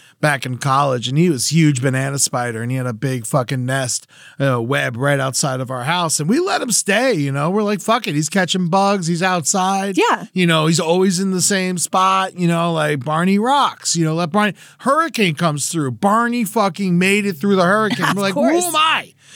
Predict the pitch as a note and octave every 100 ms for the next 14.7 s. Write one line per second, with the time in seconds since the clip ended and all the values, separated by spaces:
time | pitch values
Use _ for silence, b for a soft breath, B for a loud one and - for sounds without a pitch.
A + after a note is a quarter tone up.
0 | B G3+ F3 A3 G3+ F#3+ E3 G3+ E3 C#3+
1 | C3+ B2+ A2+ F#2 A#2 D3 C#3 C#3+ D3+ G3
2 | D3+ D3+ A3+ C#4 G#4 G#3+ C4+ A#3 B3+ C4
3 | - D4+ F#3 E3 F3 F#3 B3 G#3 - A#3
4 | F#3 D3 C#3+ D#3 E3 E3+ C4 C#4 E3 C#3+
5 | A#2+ - b b b - D#3+ B3 - _
6 | - D#3 - B2 G#2 G2+ - E4+ D4 -
7 | G#3+ A#3 C#4+ D4+ - D#3 F3+ C3+ C#3+ C3
8 | F#3 G#3+ A#3 G#3 G#3+ G#3 F#3+ E3 E3 D#3+
9 | F#3 F#3+ F#3+ G3 F3 F#3+ F3 F3 F#3+ F3+
10 | F3 F#3 F3 F3+ - F3 D#3+ E3+ E3+ E3
11 | D#3+ D#3+ D#3+ D#3 D3+ C#3+ F3 G3+ F3 E3
12 | B2+ G#2 - - - - - - - -
13 | B3+ G#3+ F#3+ G3 G3 F3+ E3+ - _ G#3+
14 | G#3+ G3+ G3+ G3+ G3+ G#3